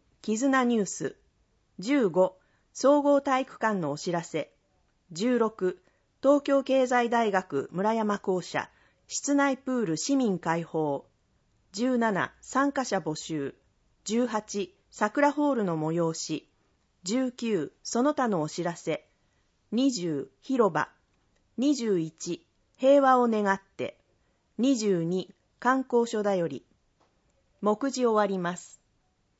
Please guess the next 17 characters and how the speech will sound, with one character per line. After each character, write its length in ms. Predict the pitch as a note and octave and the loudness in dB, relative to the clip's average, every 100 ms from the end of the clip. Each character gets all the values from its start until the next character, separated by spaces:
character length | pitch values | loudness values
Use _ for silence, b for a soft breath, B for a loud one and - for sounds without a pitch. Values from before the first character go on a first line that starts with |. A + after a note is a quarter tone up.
| _ _ _ _ - | _ _ _ _ -2
目 320 | G3+ G3+ C4+ | -2 0 -6
次 220 | A3 A3 | -4 -6
一、 420 | G3 - F3 D#3 _ _ _ _ _ _ _ _ _ - | -6 -8 -8 -8 _ _ _ _ _ _ _ _ _ -2
第 320 | B3+ D4+ G#3 | 2 2 2
四 180 | A#3+ C#4 | 2 2
十 140 | C4+ | -2
回 300 | - A#3+ A3+ | -4 -2 -2
記 180 | - G#3+ | -4 -2
念 300 | F#3 D3 - _ _ | -2 -2 -8 _ _
観 240 | - C#4 D4 | 2 2 2
光 260 | C4+ C4 | 2 2
納 240 | B3 A#3+ A#3 | 2 2 2
涼 320 | A3 G#3 G3+ | 2 0 0
花 300 | - G3 B3+ | -2 -2 -2
火 100 | A3+ | -2
大 220 | A3+ G#3 | -2 -2
会。 320 | - C#3 B2+ | -4 -10 -10